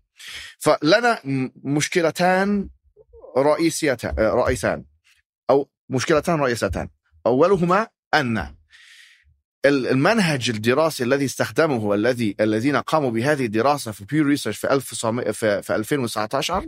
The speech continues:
أو ألفين وثمانية عشر هو منهج، آه،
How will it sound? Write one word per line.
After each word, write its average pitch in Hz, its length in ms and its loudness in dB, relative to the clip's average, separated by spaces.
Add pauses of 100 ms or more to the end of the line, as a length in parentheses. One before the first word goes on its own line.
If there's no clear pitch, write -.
(140)
أو 120 120 -2 (100)
ألفين 117 340 -4 (260)
وثمانية 123 460 0
عشر 170 360 -2 (340)
هو 147 160 4
منهج، 170 520 0 (600)
آه، 120 220 2